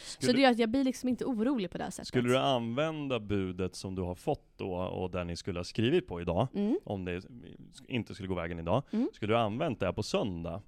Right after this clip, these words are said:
Speaker 1: till alla spekulanter?
Speaker 2: Absolut.
Speaker 1: Ja.
Speaker 2: Absolut. För det, och det,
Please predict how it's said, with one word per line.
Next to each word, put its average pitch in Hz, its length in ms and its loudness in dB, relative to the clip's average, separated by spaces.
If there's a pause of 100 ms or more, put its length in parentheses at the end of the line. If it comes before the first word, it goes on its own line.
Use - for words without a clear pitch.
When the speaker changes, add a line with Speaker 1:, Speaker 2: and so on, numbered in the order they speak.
(180)
Speaker 1:
till 95 180 -2
alla 90 160 0
spekulanter? 110 720 -6
Speaker 2:
Absolut. - 540 -8
Speaker 1:
Ja. 139 120 2 (380)
Speaker 2:
Absolut. - 580 -12 (520)
För - 120 -4
det, 196 180 0
och 208 120 2
det, 214 80 2